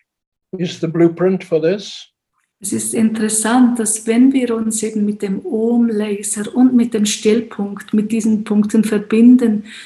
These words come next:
Speaker 2: dass wir uns dann auch mit dem ganzen ätherischen Gebilde, also was die Blaupause, äh, eigentlich, wo wir die Blaupause finden für diese Körperstelle.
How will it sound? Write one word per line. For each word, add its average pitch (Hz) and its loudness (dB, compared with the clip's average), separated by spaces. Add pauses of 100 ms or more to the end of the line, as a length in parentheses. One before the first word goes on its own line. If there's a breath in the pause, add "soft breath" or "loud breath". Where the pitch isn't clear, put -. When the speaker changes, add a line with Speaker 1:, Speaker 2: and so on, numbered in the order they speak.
(120)
Speaker 2:
dass 208 -4
wir 214 2
uns 220 -4
dann 226 -4
auch 226 -6
mit 226 -4
dem 214 -2
ganzen 214 -4
ätherischen 240 -4
Gebilde, 202 2
also 202 -6
was 196 -6 (380 loud breath)
die 208 0
Blaupause, 196 0 (440 loud breath)
äh, - -10
eigentlich, 202 -2
wo 202 4
wir 214 0
die 208 0
Blaupause 202 -2
finden 196 -4
für 208 -6
diese 202 -6
Körperstelle. 202 -8